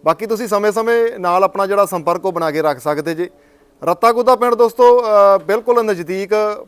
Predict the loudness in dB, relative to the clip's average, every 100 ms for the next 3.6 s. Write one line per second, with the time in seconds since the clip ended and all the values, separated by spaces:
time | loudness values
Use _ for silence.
0 | -6 -4 -4 -2 -2 0 0 0 -2 -4
1 | _ _ _ _ _ _ _ _ -8 -4
2 | -2 0 0 0 2 2 2 -6 -4 -4
3 | -2 -4 -6 -4 -4 -4